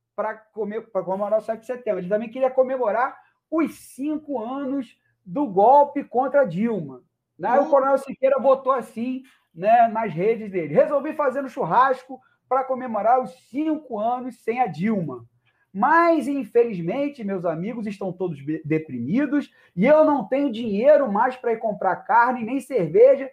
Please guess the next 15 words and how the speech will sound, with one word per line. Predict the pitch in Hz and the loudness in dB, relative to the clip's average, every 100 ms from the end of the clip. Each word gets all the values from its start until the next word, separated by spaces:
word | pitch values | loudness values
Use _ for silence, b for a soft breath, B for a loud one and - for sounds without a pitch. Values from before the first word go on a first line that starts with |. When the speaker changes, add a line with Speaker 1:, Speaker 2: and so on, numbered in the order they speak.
| b b - | b b -2
Speaker 1:
e | 269 | 0
nem | 233 226 262 | 0 0 2
a | |
gasolina | 247 240 240 247 196 226 269 262 | 4 2 2 0 -2 -2 0 -2
pra | 254 269 220 | 0 2 2
ir | 196 262 233 _ _ - | 2 -2 -6 _ _ -8
no | 175 202 294 311 285 | -2 2 6 6 6
supermercado. | 285 220 262 262 247 - 190 185 151 135 b b | 0 -6 -2 0 -2 2 4 4 2 -6 b b
Mas, | 165 262 156 | -2 0 0
nossa, | 190 302 277 - - 170 - _ _ _ _ _ | 4 6 4 0 -8 -10 -10 _ _ _ _ _
como | - 285 302 277 | 0 2 4 0
o | |
Brasil | 214 233 208 151 240 | -2 -2 -2 -6 -10
melhorou, | 220 214 180 147 160 175 160 139 | -8 -6 -6 -6 -6 -4 -6 -10
né?" | 143 196 226 208 | -8 -6 -6 -8